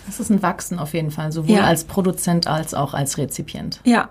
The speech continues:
Speaker 2: und es ist vor allen Dingen auch etwas, was nicht immer gleich bleibt, sondern es ändert sich mit den Personen, mit denen man zusammenspielt, mit dem Publikum auch,
Speaker 1: Mhm.
Speaker 2: das dort sitzt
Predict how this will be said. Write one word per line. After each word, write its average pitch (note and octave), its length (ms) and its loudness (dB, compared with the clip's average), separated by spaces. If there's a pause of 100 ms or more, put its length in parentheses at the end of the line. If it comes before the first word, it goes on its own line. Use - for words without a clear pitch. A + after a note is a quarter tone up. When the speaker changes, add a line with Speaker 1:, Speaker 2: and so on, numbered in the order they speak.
Speaker 2:
und A#3 140 6
es - 140 2
ist A#3+ 140 0
vor A3+ 180 0
allen A#3+ 180 6
Dingen A#3+ 160 6
auch A3 160 -2
etwas, - 420 -4
was - 360 -2
nicht A3+ 180 2
immer G#3+ 180 -2
gleich A3+ 320 -4
bleibt, - 300 -10
sondern F#3+ 500 -2 (640)
es G3+ 160 -2
ändert A3+ 400 2
sich G#3+ 240 2
mit G#3 180 2
den G3 100 2
Personen, A3 380 4
mit D4 160 2
denen B3+ 140 4
man B3 140 2
zusammenspielt, A#3+ 880 2 (340)
mit A3 320 6
dem A3+ 80 -2
Publikum A3+ 520 -2
auch, - 300 -4 (180)
Speaker 1:
Mhm. G3 440 4
Speaker 2:
das - 220 0
dort - 200 -10
sitzt - 380 -8